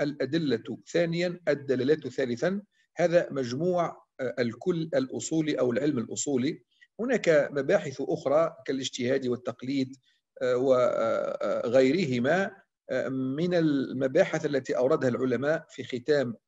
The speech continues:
علم الأصول أو في أواخر كتب الأصول أو ضمنوها في ثنايا علم الأصول. المهم أن الأصول بهذه المحاور الثلاثة وببعض الملحقات العلمية بهذه المحاور الثلاثة تمثل إذن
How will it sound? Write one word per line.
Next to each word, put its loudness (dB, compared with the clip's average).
علم 0
الأصول -4
أو -2
في -14
أواخر -2
كتب -10
الأصول -4
أو 2
ضمنوها 2
في 0
ثنايا 2
علم -2
الأصول. 0
المهم 0
أن -4
الأصول -4
بهذه -2
المحاور 0
الثلاثة -2
وببعض -2
الملحقات -2
العلمية -4
بهذه -2
المحاور -4
الثلاثة -2
تمثل -2
إذن -4